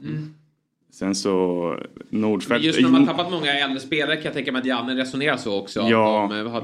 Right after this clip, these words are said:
Speaker 1: tappat
Speaker 2: men
Speaker 1: lite röster i omklädningsrummet. Sen vet jag inte hur han funkar i ett omklädningsrum. Men för man kan ju uppleva det som att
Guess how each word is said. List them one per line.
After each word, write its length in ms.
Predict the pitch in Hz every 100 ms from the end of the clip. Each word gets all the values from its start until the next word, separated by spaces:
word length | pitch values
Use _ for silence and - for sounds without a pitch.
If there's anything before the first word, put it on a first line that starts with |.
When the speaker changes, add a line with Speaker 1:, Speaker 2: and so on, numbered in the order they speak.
| 110
Speaker 1:
tappat 80 | 110
Speaker 2:
men 140 | 104
Speaker 1:
lite 360 | 92 - 107 107
röster 440 | 113 - - 110
i 60 | 113
omklädningsrummet. 680 | 113 113 107 107 107 104
Sen 100 | -
vet 140 | 110 113
jag 100 | 104
inte 120 | 107
hur 260 | 110 98 -
han 140 | 123
funkar 200 | 117 110
i 40 |
ett 60 | 104
omklädningsrum. 460 | 107 113 107 123 107
Men 120 | 107 - - _
för 80 | -
man 120 | 110
kan 120 | 117 113
ju 60 |
uppleva 420 | 117 117 147 156
det 60 | 120
som 120 | 117
att 100 | 110